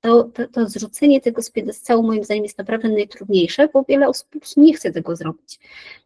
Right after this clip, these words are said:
Nie? Bo jakby czuje, że to jest takie, no, jak one się tego pozbędą, to, to co? To zostaną jakby, nie wiem, że mają zaprzeczyć temu, że zdradzą siebie w jakiś sposób. I, i znowu to jest ten problem, który też już został poruszony, że my wolimy mieć rację,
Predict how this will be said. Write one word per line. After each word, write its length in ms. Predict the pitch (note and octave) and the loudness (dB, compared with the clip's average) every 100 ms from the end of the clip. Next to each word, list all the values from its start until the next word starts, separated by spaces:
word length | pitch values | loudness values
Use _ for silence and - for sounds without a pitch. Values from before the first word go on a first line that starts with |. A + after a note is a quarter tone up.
| - | -12
Nie? 160 | G#3 B3 | -8 2
Bo 200 | A#3+ A3+ | 4 4
jakby 300 | A3+ - A#3 | 0 -4 -6
czuje, 340 | - A#3+ A#3 | -2 2 2
że 100 | A#3 | 0
to 120 | - | -8
jest 140 | A3 - | -10 -6
takie, 420 | G#3+ - G3 F#3+ | -10 -4 -4 -2
no, 180 | G#3+ A3 | -4 -4
jak 200 | G#3 A3+ | -4 -2
one 160 | A3 | -4
się 100 | - | -2
tego 220 | - - | -6 -6
pozbędą, 540 | - A3 - G3+ A3 G#3 | -6 -6 -2 -2 -2 -8
to, 120 | G3+ _ | -14 _
to 120 | G3 | -8
co? 320 | F#3+ - D#3+ | -6 -6 -6
To 180 | - G3 | -8 -18
zostaną 420 | - - F#3 F#3+ F#3+ | -18 -10 -4 -2 -2
jakby, 340 | F#3+ F#3+ F#3 - | -6 -6 -6 -6
nie 180 | F3 D#3+ | -8 -8
wiem, 140 | - - | -10 -12
że 120 | F3+ | -8
mają 180 | E3+ E3 | -6 -6
zaprzeczyć 560 | - - G#3+ - A#3+ | -8 -6 -4 -4 -6
temu, 320 | - A#3+ A3+ | 2 4 4
że 80 | G3 | 2
zdradzą 440 | F#3+ G3 G3 G#3+ G#3+ | 2 4 4 0 -4
siebie 280 | G#3 G3 | 0 0
w 40 | G3 | -2
jakiś 240 | G3 F#3+ | -6 -12
sposób. 480 | - - - A3 - - - - - _ | -12 -8 -8 -8 -14 -18 -14 -14 -16 _
I, 320 | A#3 A3+ A3+ | 4 4 2
i 20 | A#3+ | 6
znowu 320 | B3 A#3+ G3 | 6 6 2
to 100 | G#3+ | -4
jest 220 | - - | -6 -6
ten 220 | G#3+ G#3+ | -2 0
problem, 380 | A3 A#3+ A#3+ A3+ | 4 4 4 2
który 400 | A3+ - G3+ G3+ | 0 -4 -4 -4
też 260 | - A#3 A3 | -6 -10 -8
już 80 | |
został 220 | G#3 - G3+ | -10 -8 -10
poruszony, 680 | - G#3+ - G3 G3+ C#4+ B3+ | -6 -6 -4 -2 2 0 2
że 100 | A3+ | 2
my 260 | A3+ B3+ | 4 2
wolimy 440 | A#3+ A#3+ A#3 A#3 A3 | 2 2 4 4 2
mieć 240 | G#3 - | -4 -8
rację, 760 | G#3+ G3+ G3 - - G3 C4 | -6 -4 -6 -8 -4 0 0